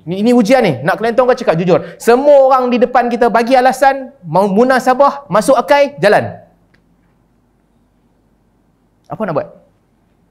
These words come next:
Bayangkan kalau kita duduk dalam situasi tu. Ini bukan tipu, ini bukan tipu biasa tau. Ini Nabi. Goreng biasa tak apalah. Cikgu sekolah tanya, "Pasal apa tak main kelas malam?"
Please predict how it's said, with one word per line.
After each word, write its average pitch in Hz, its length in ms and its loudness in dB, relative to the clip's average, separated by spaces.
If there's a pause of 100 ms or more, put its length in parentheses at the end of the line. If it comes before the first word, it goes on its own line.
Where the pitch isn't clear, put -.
Bayangkan 208 320 -2
kalau 175 160 0
kita 170 160 -2
duduk 180 160 -2
dalam 170 80 -4
situasi 180 400 -6
tu. 165 240 -6 (960)
Ini 254 160 0
bukan 208 240 0
tipu, 185 280 -4 (440)
ini 269 160 -4
bukan 185 240 0
tipu 156 400 -4
biasa 208 320 0
tau. 170 160 2
Ini 247 240 -8 (320)
Nabi. 190 640 -4 (1000)
Goreng 139 360 0
biasa 143 320 0
tak 233 160 0
apalah. 202 480 0
Cikgu 165 280 -4
sekolah 190 320 0
tanya, 202 520 -2
"Pasal 175 200 -2
apa 196 80 -12
tak 175 80 -2
main 190 120 -4
kelas 214 200 0
malam?" 208 400 0